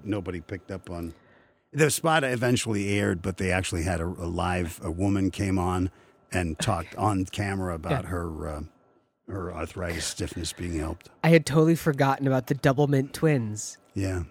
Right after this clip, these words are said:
Speaker 2: Now, that is one of the first references, uh, from yesteryear that I genuinely remember.
Speaker 1: Most
Speaker 2: Yeah.
Speaker 1: icons in advertising were invented in Chicago. The, the
Speaker 2: Really?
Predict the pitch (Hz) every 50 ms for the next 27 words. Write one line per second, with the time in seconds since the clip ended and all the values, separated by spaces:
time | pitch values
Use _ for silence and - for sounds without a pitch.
0 | - _ _ _ _ _ _ _ _ _ _ _ - 160 156 160 160 196 214 226
1 | 233 202 208 202 190 165 160 139 175 175 170 143 156 160 160 - 165 147 131 -
2 | 131 120 123 120 117 - - - - 123 123 117 117 - - 127 123 123 131 151
3 | - - - 117 113 113 113 113 120 113 110 113 110 107 - _ - - - 151
4 | 151 151 160 160 156 151 147 143 139 139 135 123 127 127 127 131 135 127 110 90
5 | - - - - _ _ _ _ _ - 127 151 180 208 214 113 104 98 127 139
6 | 143 165 185 170 - - 147 139 127 120 120 120 123 127 120 - 120 113 113 110
7 | 110 120 131 143 120 - 123 107 107 110 110 113 110 110 113 110 107 104 98 113
8 | 120 120 110 104 98 - - 110 - 131 135 175 185 - 82 78 78 76 80 82
9 | 82 90 85 87 85 151 175 233 294